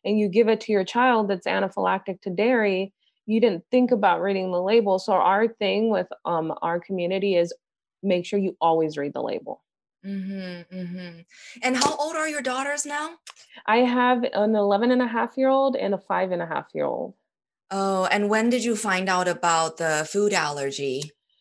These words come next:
Speaker 1: So with my oldest, I knew from the very start that she was anaphylactic to nuts.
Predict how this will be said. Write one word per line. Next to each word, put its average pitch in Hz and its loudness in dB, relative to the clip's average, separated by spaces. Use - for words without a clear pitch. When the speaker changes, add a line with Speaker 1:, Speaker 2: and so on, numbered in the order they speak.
Speaker 1:
So 247 2
with 254 2
my 311 4
oldest, 269 0
I 226 2
knew 254 4
from 240 0
the 233 2
very 214 2
start 202 -2
that 226 -2
she 247 -2
was 220 0
anaphylactic 196 -2
to 202 -6
nuts. 190 -2